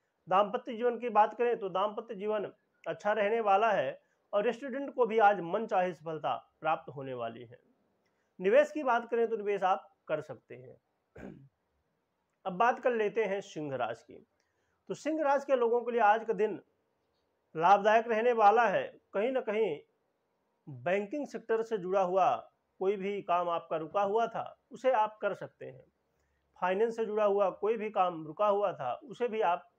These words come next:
कर सकते हैं। आज दाम्पत्य जीवन सुखमय तो रहेगा, परंतु दिन के उत्तरार्ध में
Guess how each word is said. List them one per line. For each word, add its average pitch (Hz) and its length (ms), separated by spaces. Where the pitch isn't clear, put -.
कर 139 140
सकते 123 340
हैं। 127 240
आज 190 300
दाम्पत्य 220 520
जीवन 220 340
सुखमय 233 540
तो 262 160
रहेगा, 226 360
परंतु 214 300
दिन 180 240
के 220 100
उत्तरार्ध 202 580
में 226 260